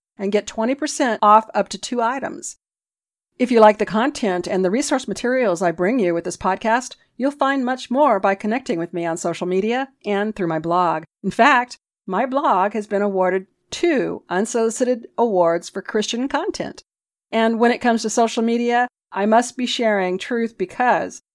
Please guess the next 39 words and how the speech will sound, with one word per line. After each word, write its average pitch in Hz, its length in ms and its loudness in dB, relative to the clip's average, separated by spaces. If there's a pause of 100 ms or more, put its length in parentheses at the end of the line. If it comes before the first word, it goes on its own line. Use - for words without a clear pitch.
(140)
I've 208 140 0
been 208 120 2
shut 233 220 2
down 196 260 2
twice 240 400 -2
by 247 180 2
LinkedIn 208 500 2
recently 180 580 -2 (280)
and 190 200 0
once 185 240 2
by 170 140 0
Facebook. 170 540 -4 (600)
So 226 420 8 (120)
I'll 240 300 6
be 254 100 -2
continuing 254 540 0
to 220 60 -4
post 247 300 -2
there 185 140 2
as 185 80 0
long 208 160 2
as 196 100 -2
I 190 100 -2
can, 190 520 -2 (180)
but 190 120 -8
one 247 240 4
platform 220 640 0
I 196 160 2
won't 196 380 -2
be 214 80 -6
kicked - 280 -8
off 160 200 -4
of 165 200 -4 (320)
is 190 220 2
the 196 120 0
Blessed 196 500 2
to 277 120 -6
Teach 208 320 -6
neighborhood. 196 560 -2